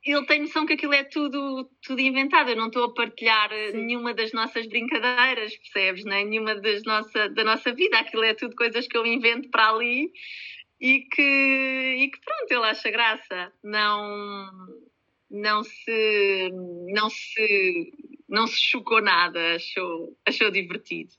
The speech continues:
Speaker 2: Eu li no outro dia, aqui há uns tempos li uma coisa que a Colleen Hoover escreveu, em que ela disse que o marido dela teve muito tempo sem ler o Verity e, e que depois ele leu e ele ficou, "Mas quem és tu?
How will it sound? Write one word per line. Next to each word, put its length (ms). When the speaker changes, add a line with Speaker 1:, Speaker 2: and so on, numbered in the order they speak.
Speaker 2:
Eu 160
li 120
no 80
outro 240
dia, 200
aqui 120
há 80
uns 120
tempos 300
li 220
uma 260
coisa 380
que 100
a 60
Colleen 400
Hoover 220
escreveu, 680
em 120
que 80
ela 220
disse 340
que 80
o 40
marido 280
dela 300
teve 240
muito 500
tempo 580
sem 420
ler 500
o 100
Verity 720
e, 400
e 100
que 60
depois 320
ele 320
leu 520
e 140
ele 140
ficou, 600
"Mas 180
quem 360
és 240
tu? 640